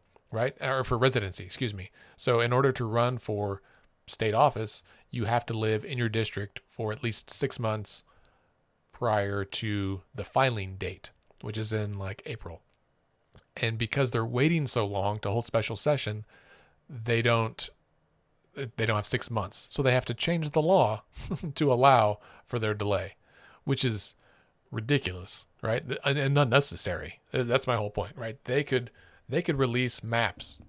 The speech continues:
today. Maybe Trace will text me that before I finish recording.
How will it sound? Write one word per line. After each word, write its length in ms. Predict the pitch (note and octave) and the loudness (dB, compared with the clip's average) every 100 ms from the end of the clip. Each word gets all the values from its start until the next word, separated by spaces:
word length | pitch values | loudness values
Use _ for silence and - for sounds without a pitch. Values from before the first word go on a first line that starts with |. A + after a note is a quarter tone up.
| - _ _ _ - - | -20 _ _ _ -20 -8
today. 640 | - C3+ A#2+ D#3+ - - _ _ _ _ _ _ _ _ | -4 -2 0 2 0 -4 _ _ _ _ _ _ _ _
Maybe 200 | A2 A#2 | -4 -4
Trace 280 | A2+ B2 A2+ | -2 -4 -4
will 60 | A2 | -4
text 220 | A#2 - | -6 -4
me 100 | A2+ | -4
that 200 | G2 F#2 | -2 -2
before 280 | G#2 - G#2 | -4 -2 -2
I 40 | |
finish 300 | F#2 G#2 F#2+ | -2 -6 -8
recording. 360 | F#2 - F#2+ | -8 -6 -6